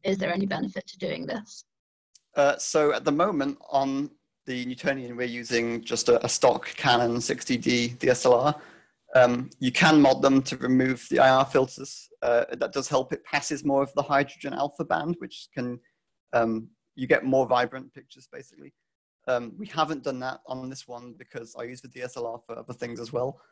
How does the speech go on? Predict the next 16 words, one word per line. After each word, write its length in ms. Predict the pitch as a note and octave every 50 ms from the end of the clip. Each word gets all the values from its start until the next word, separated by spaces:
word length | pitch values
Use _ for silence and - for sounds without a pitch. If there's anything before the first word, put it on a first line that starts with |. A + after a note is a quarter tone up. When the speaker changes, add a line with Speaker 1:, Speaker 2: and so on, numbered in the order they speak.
| _ _ _ _ _ _ - -
Speaker 2:
um, 320 | B2 A#2+ A#2 G#2+ - - -
which 160 | - B2 -
is 80 | C3 -
kind 180 | - D#3 C3
of 80 | B2+ A#2
why 140 | A#2 B2 B2
you 180 | B2 A#2 C3
want 280 | B2 - B2 B2 - - - _ -
to 100 | - C3+
go 120 | B2+ B2+
to 120 | B2 - B2
monochrome 720 | A#2 A#2+ B2 B2 B2+ - - B2+ A#2 A#2 A#2 A#2+ A#2+ A2+ - _ -
as 100 | A#2 A2+
soon 140 | - B2 A#2
as 100 | A#2 A2
possible, 520 | - C3 A#2+ A#2 - - - - - -